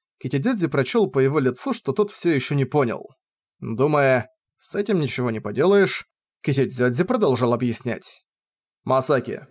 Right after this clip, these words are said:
в том матче тебе не было необходимости к нему приближаться". "С этим ничего не поделаешь", снова подумал он, "вот как я полезен для Масаки".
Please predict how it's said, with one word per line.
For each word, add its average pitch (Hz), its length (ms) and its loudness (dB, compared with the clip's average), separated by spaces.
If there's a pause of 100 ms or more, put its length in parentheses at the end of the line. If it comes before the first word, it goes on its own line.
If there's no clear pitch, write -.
в - 80 -20
том 156 200 2
матче 156 300 2
тебе 147 240 0
не 185 140 4
было 135 160 2
необходимости 131 680 0
к 220 80 -4
нему 151 200 2
приближаться". 131 800 -2 (680)
"С - 160 -12
этим 196 260 -2
ничего 143 320 0
не 139 100 0
поделаешь", 143 680 2
снова 143 320 -2
подумал 120 420 0
он, 156 240 2 (360)
"вот 120 440 0
как 262 180 0
я 127 140 4
полезен 131 420 2
для 127 120 0
Масаки". 120 560 -2